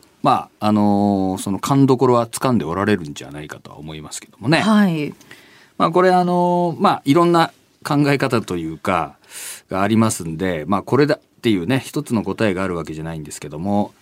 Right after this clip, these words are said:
Speaker 1: 粗利が高くて、なおかつ戦略的であると、まあ、いう、まあ、条件なんでね。
Speaker 2: うん。
Speaker 1: えー、で、戦略的に稼げる組織というふうになって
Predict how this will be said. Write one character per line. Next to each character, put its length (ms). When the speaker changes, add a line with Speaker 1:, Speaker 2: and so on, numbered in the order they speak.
Speaker 1:
粗 220
利 100
が 140
高 280
く 140
て、 400
な 140
お 100
か 120
つ 120
戦 260
略 260
的 220
で 100
あ 100
る 100
と、 160
ま 80
あ、 40
い 80
う、 640
ま 80
あ、 40
条 280
件 220
な 80
ん 100
で 100
ね。 180
Speaker 2:
う 80
ん。 540
Speaker 1:
え 920
ー、 40
で、 140
戦 200
略 200
的 200
に 120
稼 260
げ 100
る 80
組 200
織 300
と 120
い 40
う 40
ふ 20
う 60
に 180
な 220
っ 20
て 340